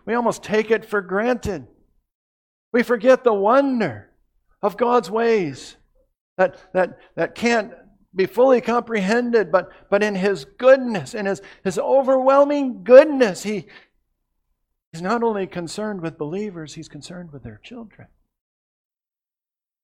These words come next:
That they belong, and they have access, and they can learn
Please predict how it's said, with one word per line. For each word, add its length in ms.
That 80
they 100
belong, 560
and 80
they 60
have 140
access, 720
and 100
they 40
can 280
learn 440